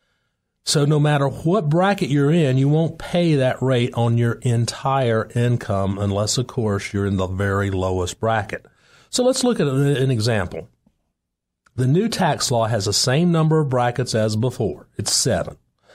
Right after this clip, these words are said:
And those brackets are ten percent, twelve, twenty-two,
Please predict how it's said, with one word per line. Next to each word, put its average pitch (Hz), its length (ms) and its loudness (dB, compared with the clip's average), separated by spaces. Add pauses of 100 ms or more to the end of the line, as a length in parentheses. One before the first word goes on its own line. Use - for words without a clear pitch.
(420)
And 101 160 0
those 117 200 0
brackets 123 540 0
are 92 120 -2
ten 107 320 -4
percent, 147 540 -2 (260)
twelve, 120 680 -2 (380)
twenty-two, 135 840 0